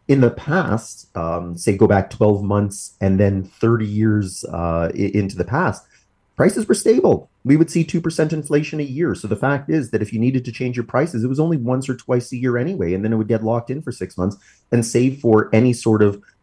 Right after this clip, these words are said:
uh, extreme weather condition or supply chain disruption, which wasn't nearly as common,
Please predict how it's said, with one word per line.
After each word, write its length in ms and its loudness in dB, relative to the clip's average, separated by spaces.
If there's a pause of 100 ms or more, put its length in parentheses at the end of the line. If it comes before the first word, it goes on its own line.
(140)
uh, 200 0
extreme 440 -4
weather 260 6
condition 400 2
or 60 -2
supply 420 0
chain 240 0
disruption, 560 -2
which 240 -2
wasn't 380 0
nearly 560 2
as 100 -6
common, 560 -6